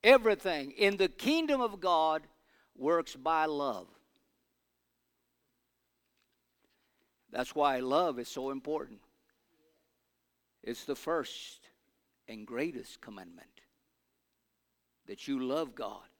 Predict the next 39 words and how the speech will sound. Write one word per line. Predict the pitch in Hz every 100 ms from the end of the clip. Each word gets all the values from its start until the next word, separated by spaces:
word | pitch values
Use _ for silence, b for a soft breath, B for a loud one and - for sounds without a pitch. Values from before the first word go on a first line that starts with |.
| _ _ _ _ _ _ _ _ _ _ _ _ _ _ _ _
Quit | - 190
worrying | 202 196
about | 170 165 156
other | 160
people. | 147 156 135
"I | 151 165 175
don't | 185 185
know | 170
if | 175
I | 165
can | 156
love | 156 165 139
him | 139 160 139
or |
her." | 135 147 117 b b b b
Well, | - 185 175 165 143 b b
as | - 123
if |
you | 139 175
love | 175 160
God, | 143 175 156
you'll | 151 165
love | 170 147
'em. | 123 - _ _ _ _ _ _ _ _ _
Hello. | 156 165 165 - _ _ _ _ _ _ _ _ _ _ _ _ _
But | 127
if | 120 123
you | 151
don't | 151 147
love | 156 143
God, | 131 127 123
you'll | 139 143
always | 143 135
have | 143 131
that | 139 131
junk | 123 139 147 135
in | 127
your | 120
heart. | 113 135 117